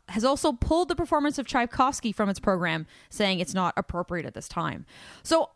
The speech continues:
I wanted to put this to the panel because I, you know, I've been very vocal about my support for Ukraine, about how we need to make Vladimir Putin and, you know, the Russian government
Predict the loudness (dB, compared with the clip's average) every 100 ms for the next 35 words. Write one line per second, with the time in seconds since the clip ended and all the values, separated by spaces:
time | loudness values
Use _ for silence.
0 | 0 2 2 0 0 0 0 -2 -6 -4
1 | -2 0 0 0 -2 0 -2 -2 -6 _
2 | 2 4 4 2 2 2 2 4 2 -2
3 | -6 0 2 2 0 2 2 0 -4 -2
4 | -2 0 -4 0 0 2 2 0 -4 -12
5 | -8 0 2 4 4 4 2 2 0 0
6 | 0 2 0 -4 -18 _ _ _ -20 -18
7 | -18 _ _ _ -2 2 4 4 2 2
8 | 2 2 -2 0 2 2 2 2 2 2
9 | 0 2 0 2 0 2 0 -4 _ _
10 | -20 _ 0 0 0 -6 -8 -8 -12